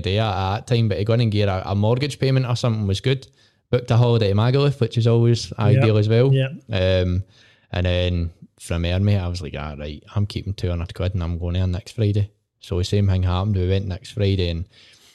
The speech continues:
Speaker 1: it's so contrasting 'cause my pal was losing and I was winning, and he never got a problem and I did.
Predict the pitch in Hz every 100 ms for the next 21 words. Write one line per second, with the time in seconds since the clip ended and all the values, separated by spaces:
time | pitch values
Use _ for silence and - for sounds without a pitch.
0 | _ - 101 - - - 104 - 98 95
1 | 92 98 - 117 110 95 92 90 107 107
2 | 107 98 90 90 101 110 95 85 90 92
3 | 87 90 98 104 - - 82 78 - _
4 | _ - - 92 90 85 80 - 85 -
5 | 90 95 90 82 82 80 92